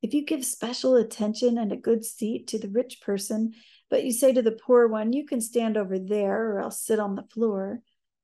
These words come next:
well, doesn't this discrimination show that your judgments are guided by evil de-,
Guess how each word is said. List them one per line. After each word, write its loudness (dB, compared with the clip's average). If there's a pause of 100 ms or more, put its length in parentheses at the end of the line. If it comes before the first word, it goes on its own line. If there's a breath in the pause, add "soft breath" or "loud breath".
well, 0
doesn't -6
this -4
discrimination -2
show -2
that -4
your -6
judgments -2
are -4
guided 0
by -4
evil -2
de-, -2